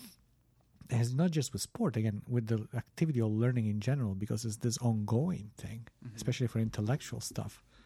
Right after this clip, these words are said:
Speaker 1: I think that we're completely missing, uh,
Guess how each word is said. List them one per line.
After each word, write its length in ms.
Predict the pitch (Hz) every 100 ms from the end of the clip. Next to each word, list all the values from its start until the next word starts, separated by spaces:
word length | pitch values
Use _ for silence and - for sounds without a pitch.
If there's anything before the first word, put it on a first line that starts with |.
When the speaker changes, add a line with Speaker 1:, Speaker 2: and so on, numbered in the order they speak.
| - - _ - - -
Speaker 1:
I 60 |
think 160 | 127 139
that 100 | 120
we're 120 | 117
completely 540 | - 120 - 139 117 107
missing, 520 | 110 - - 92 95 - _ _ _ _ _ _ _ _ - - -
uh, 320 | 107 - -